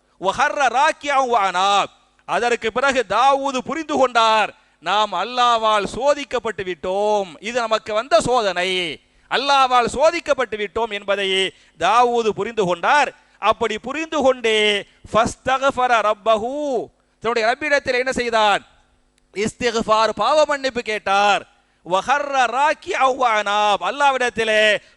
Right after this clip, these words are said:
சுஜூதிலே விழுந்து தௌபா செய்தார் என்று குர்ஆன் பேசுகிறது. அப்ப என் அருமை சகோதரர்களே,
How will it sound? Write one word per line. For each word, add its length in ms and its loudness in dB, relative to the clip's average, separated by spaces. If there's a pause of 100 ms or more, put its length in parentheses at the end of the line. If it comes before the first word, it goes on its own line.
(120)
சுஜூதிலே 800 2
விழுந்து 360 -6
தௌபா 320 4
செய்தார் 760 -2 (180)
என்று 380 -8
குர்ஆன் 380 -2
பேசுகிறது. 720 -2 (280)
அப்ப 200 -4
என் 120 -8
அருமை 500 -2
சகோதரர்களே, 600 0